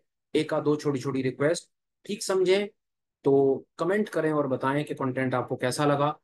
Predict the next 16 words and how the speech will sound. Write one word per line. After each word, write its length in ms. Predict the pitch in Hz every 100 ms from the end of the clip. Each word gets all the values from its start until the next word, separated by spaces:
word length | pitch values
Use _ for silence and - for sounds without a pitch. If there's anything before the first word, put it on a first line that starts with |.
| -
thoughts 160 | 135 -
पर 140 | 131
clarity 380 | 135 135 143 165
कैसी 300 | 151 143 156
लगी, 280 | 143 156 165 _ 131
आपने 220 | 131 139
कोई 180 | 139 131
चीज 240 | 131 127
नई 160 | 127 123
सीखी 440 | - 143 160 160
या 80 | 131
नहीं 180 | 123 156
सीखी। 460 | - 170 - 202 - _ _ _ -
Apart 260 | 135 151 147
from 200 | 147 147
that, 180 | 160